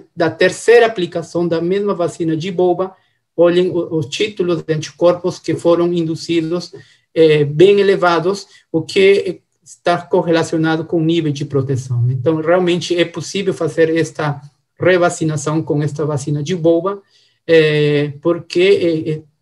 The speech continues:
es-, esta vacina está induzindo a imunidade, né, contra a mesma proteína, a proteína B que está dentro das vacinas. Passando já a, aos programas vacinais, todas estas informações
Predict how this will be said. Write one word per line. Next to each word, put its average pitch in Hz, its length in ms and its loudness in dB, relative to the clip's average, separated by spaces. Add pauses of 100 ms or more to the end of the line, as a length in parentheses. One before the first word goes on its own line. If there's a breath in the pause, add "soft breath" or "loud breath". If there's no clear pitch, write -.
(200)
es-, - 480 -8
esta 160 360 -2
vacina 170 440 -2
está 156 640 -4
induzindo 170 840 -2
a 156 40 -4
imunidade, 160 760 -2
né, 147 140 -4
contra 170 540 -4
a 165 40 -4
mesma 175 300 0
proteína, 151 500 -4
a 135 40 -6
proteína 147 540 -2
B 143 280 0 (160)
que - 80 -14
está 139 200 -6
dentro 135 340 -2
das 135 120 -2
vacinas. 139 540 -4 (440)
Passando 202 500 0
já 180 140 2
a, 160 380 -2
aos 151 160 -2
programas 170 520 2
vacinais, 190 480 -2
todas 226 380 2
estas 196 320 -2
informações 160 840 -2